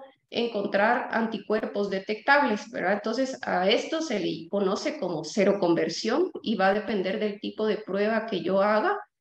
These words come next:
Y probablemente si utilizo pruebas, eh, que tengan una mayor sensibilidad y que tengan la capacidad de detectar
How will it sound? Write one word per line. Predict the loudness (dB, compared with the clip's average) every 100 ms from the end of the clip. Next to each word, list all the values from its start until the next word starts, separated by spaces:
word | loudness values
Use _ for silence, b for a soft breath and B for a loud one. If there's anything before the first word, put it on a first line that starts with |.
| _ _
Y | -6 -2
probablemente | 0 2 2 2 0 -2 -2 -4
si | -4 -6 -4
utilizo | -6 -4 -2 -2 0 -2 -4
pruebas, | -2 0 2 0 -2 -6 -2
eh, | 0 0 -4
que | -2 -2
tengan | 0 0 2 2
una | 2
mayor | 0 0 -2 -2
sensibilidad | 0 -2 -2 -8 -6 -2 0 0
y | 0
que | -4
tengan | -4 -2 0 -2
la | -2
capacidad | -4 -4 -6 -4 0 2
de | 2 0
detectar | -2 -6 -4 -4